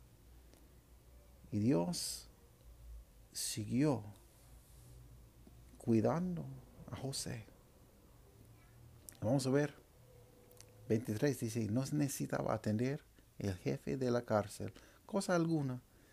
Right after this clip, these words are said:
de las que estaban al cuidado de José, porque Jehová estaba con José. Y lo que él hacía, Jehová lo prosperaba". Y vamos a ver que, bueno,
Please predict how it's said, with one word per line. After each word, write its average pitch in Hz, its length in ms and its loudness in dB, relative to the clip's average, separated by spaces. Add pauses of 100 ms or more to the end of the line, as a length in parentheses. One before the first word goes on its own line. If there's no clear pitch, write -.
(640)
de 107 240 4
las 117 440 4
que 107 560 0
estaban 120 560 0 (320)
al 104 160 -2
cuidado 120 600 0
de - 140 -6
José, - 540 -10 (200)
porque - 280 -2
Jehová 123 640 -2
estaba 98 480 -6
con - 160 -8
José. - 420 -14 (760)
Y 104 140 -2
lo 131 280 6
que 120 400 -2
él 143 120 -2
hacía, 170 640 -4 (440)
Jehová 107 580 0
lo 107 260 -2
prosperaba". - 920 -8 (1500)
Y - 60 -6
vamos 180 280 4
a 160 40 4
ver 143 280 6
que, 95 380 4
bueno, 120 240 0